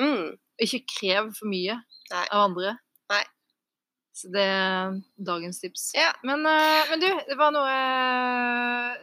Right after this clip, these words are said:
Speaker 2: jeg tenkte på denne, s-, komme tilbake til den
Speaker 1: Ja.
Speaker 2: undersøkelsen
Speaker 1: Ja.
Speaker 2: som innsenderne våre har sendt inn.
Speaker 1: Ja. Mm.
Speaker 2: Har du valgt partner, øh, på, øh, <laughs> de gamle åttitallstradisjonene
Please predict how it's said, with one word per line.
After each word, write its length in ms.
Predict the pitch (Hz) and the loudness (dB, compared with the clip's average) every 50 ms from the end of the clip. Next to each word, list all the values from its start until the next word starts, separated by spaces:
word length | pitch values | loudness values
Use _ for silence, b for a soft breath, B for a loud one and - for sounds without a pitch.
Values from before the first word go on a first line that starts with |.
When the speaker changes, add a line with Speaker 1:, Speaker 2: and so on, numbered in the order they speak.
| 226 233 - | -16 -8 -6
Speaker 2:
jeg 120 | 269 262 - | -6 -6 -4
tenkte 220 | 277 240 226 233 | -6 -8 -6 -2
på 60 | 226 226 | 0 0
denne, 300 | 220 214 220 214 214 202 | 2 2 2 0 0 -2
s-, 320 | - - 220 214 - - 196 - _ _ _ _ _ - | -4 -12 -14 -14 -14 -14 -16 -20 _ _ _ _ _ -6
komme 180 | - 226 220 | -4 -4 -2
tilbake 300 | - 240 202 214 196 - | 0 2 2 2 2 0
til 100 | - 220 | -4 -6
den 100 | 220 226 | -4 -2
Speaker 1:
Ja. 200 | 190 240 277 330 381 | 2 4 4 4 4
Speaker 2:
undersøkelsen 460 | - - 196 190 - 254 262 269 254 | 2 -2 -10 -10 -8 -6 -6 -4 0
Speaker 1:
Ja. 160 | 214 254 302 | 2 4 4
Speaker 2:
som 80 | 285 233 | 4 2
innsenderne 560 | 226 220 226 202 175 - 185 175 175 175 175 | 0 -2 -2 -4 -6 -8 -10 -10 -10 -10 -8
våre 160 | 175 175 185 185 | -8 -6 -6 -8
har 60 | 190 | -8
sendt 180 | - 208 185 190 | -8 -8 -6 -2
inn. 100 | 208 247 | 2 2
Speaker 1:
Ja. 120 | 311 381 - B B B B B B B B B _ _ _ _ _ - - _ _ _ _ - | 2 2 0 B B B B B B B B B _ _ _ _ _ -20 -20 _ _ _ _ -6
Mm. 400 | 269 285 262 214 196 240 285 381 339 - | -2 -2 -2 0 2 2 2 2 2 0
Speaker 2:
Har 80 | - 302 | 0 0
du 200 | 262 254 240 233 | 0 0 2 2
valgt 260 | 220 214 214 202 - - | 2 2 2 0 -4 -2
partner, 440 | - 202 196 190 - 214 208 208 208 | 0 0 0 -2 -4 -6 -4 -2 -2
øh, 520 | 202 208 202 196 196 190 190 190 190 185 180 | -2 0 0 0 0 0 0 -2 -2 -4 -4
på, 100 | - 214 202 202 196 202 | -4 -2 -2 0 0 0
øh, 600 | 196 190 196 196 190 190 190 190 190 190 196 190 190 - - 254 - - | 0 0 0 0 0 2 2 2 2 4 2 2 0 -2 -4 -6 -6 -8
<laughs> 920 | 302 285 339 330 - - 294 330 - 320 320 - 339 - 330 - - 311 | -2 2 2 2 4 2 2 2 4 2 4 4 4 4 4 2 0 0
de 80 | 285 269 | 2 4
gamle 220 | 269 277 226 220 | 4 4 6 6
åttitallstradisjonene 1300 | 240 - - - - 214 - 240 202 226 - 480 494 - 220 220 440 - - 196 - - 226 - 233 226 | 6 6 6 4 4 4 4 2 4 4 4 4 4 4 4 6 6 6 6 6 6 4 4 4 2 0